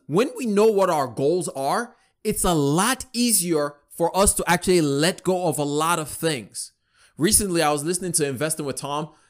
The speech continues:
By the way, go check out his channel. Go check out the podcast he just did with Guy Spier, which was amazing. I took so many nuggets out of it.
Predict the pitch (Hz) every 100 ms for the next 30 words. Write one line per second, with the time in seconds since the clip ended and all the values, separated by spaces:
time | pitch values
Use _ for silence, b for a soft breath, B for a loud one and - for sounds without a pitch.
0 | b _ - 131 131 127 131 131 - 131
1 | 131 120 117 110 104 - 143 151 151 127
2 | 123 135 123 117 90 - 135 - 131 127
3 | 110 123 107 90 120 127 127 B - 120
4 | - 113 113 - - 107 123 123 - 113
5 | - 117 110 104 113 131 156 160 160 b
6 | - - - 208 - 214 185 170 156 131
7 | 139 151 160 131 151 185 208 208